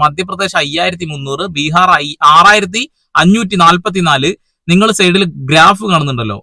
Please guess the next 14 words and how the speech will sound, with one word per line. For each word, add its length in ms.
ഇതിൽ 120
ഏറ്റവും 340
കുറവ് 280
ജമ്മു 480
and 200
കാശ്മീരിലാ, 540
രണ്ട് 480
ശതമാനം, 420
വെറും 260
രണ്ട്, 240
പോയിന്റ് 300
രണ്ട് 180
ശതമാനം. 300
ഓക്കെ, 200